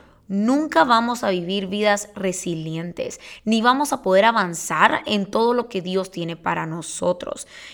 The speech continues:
Y hay un versículo que me encanta, eh, que está en Romanos doce dos, que dice, "No te adaptes tanto a tu cultura como para encajar en ella sin siquiera pensar".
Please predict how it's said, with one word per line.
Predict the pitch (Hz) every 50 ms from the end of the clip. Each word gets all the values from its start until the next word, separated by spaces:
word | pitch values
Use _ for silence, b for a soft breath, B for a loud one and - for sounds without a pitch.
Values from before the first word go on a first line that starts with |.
| B -
Y | 233
hay | 277 320 359
un | 359
versículo | 349 330 294 - 269 233 247 262 254 247
que | - 240
me | 208 190
encanta, | 175 170 - - 202 220 247 214 - 190 175 - B B B B B B _ _ -
eh, | 202 208 202 202 196
que | 202
está | 226 208 - 262
en | 277 311
Romanos | 349 330 294 262 254 254 269 269 233 196
doce | - 226 214 214 - 220
dos, | 196 180 175 170 165 -
que | - 180 185
dice, | 202 226 208 - - - 214 - B B B B B B -
"No | 214 220 269 320 330
te | - 403
adaptes | 339 294 277 277 - - 269 254 - - -
tanto | - 196 226 247 226 220 - 196 185 185 - -
a | 185 185 -
tu | - 202 -
cultura | - 190 185 175 170 - - 247 285 269 220 190 196 196
como | - 220 220 226 220 220 220
para | - 220 214 220 220
encajar | 220 220 214 - 233 214 190 - - - 226 226 254 269
en | 294 294 269 240
ella | 220 208 208 226 247 233 214 175 160 165 185 202 B B B B B -
sin | - - - 226 220 208
siquiera | 214 - 214 - - - 208 190 180 175 180 -
pensar". | 190 180 180 175 - - - 202 196 - - - - -